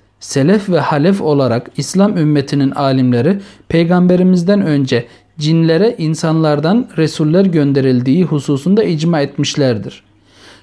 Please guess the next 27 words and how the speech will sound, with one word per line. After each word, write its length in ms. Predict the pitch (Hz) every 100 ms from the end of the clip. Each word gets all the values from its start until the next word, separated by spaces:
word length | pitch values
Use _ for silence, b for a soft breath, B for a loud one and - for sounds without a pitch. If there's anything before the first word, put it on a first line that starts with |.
| B
Ve 120 | 156
onlara 640 | 170 156 151 139 131 208 B B
kendilerinden 880 | - 165 175 180 180 180 175 151 127 - _
yani 380 | 139 165 185 139
cinlerden 600 | 139 160 160 160 170 226
hiçbir 540 | 175 165 - 247 220
Resul 280 | 165 156 220
ya 200 | 196 156
da 80 | 143
Nebi 300 | 147 156 220
gönderilmemiştir. 1080 | 185 175 175 170 156 131 117 - 98 - - _ _ _ b b b b b
Bu 220 | 170 185 208
hiç 220 | 262 -
kimsenin 460 | 196 175 165 160
karşı 380 | 165 170 165 180
çıkmadığı 580 | - 202 185 151 147 160
cumhur 320 | 165 165 185
ulemanın 580 | 190 165 156 147 175 214
görüşüdür. 600 | 165 147 - 127 - - _ B B B B B
Aynı 300 | - 202 262
zamanda 520 | 240 196 160 139 131 170
bu 100 | 190
görüş 420 | 156 139 185 -
İbn 220 | 185 165
Abbas, 640 | 156 135 139 127 175 196 - _ _
İbn 340 | 190 190 160 139
Cüreyç, 540 | 135 127 127 214 -